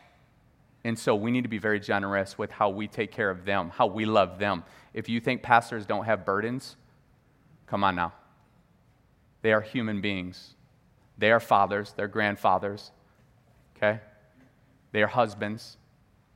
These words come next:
They also have burdens that they weigh. So love and pray for our pastors.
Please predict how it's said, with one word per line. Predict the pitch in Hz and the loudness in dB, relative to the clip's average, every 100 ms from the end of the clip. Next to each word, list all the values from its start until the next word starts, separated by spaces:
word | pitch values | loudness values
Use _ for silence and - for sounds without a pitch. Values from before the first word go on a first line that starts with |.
| _ _ | _ _
They | - 113 | 2 6
also | 110 - 110 | 6 2 -2
have | 101 90 | -2 0
burdens | 98 87 85 90 - - - | -2 -2 -6 -12 -18 -16 -6
that | 95 | -4
they | - | -2
weigh. | 87 90 - - - _ _ _ _ _ | 0 0 -2 -8 -20 _ _ _ _ _
So | - - 101 | -8 -2 0
love | 107 107 101 | 4 4 4
and | 95 | -4
pray | - 107 95 - - - - - | 0 2 2 -2 -20 -20 -20 -2
for | 107 | 2
our | 95 | 2
pastors. | - 110 101 - 90 85 | 4 4 4 -2 -10 -10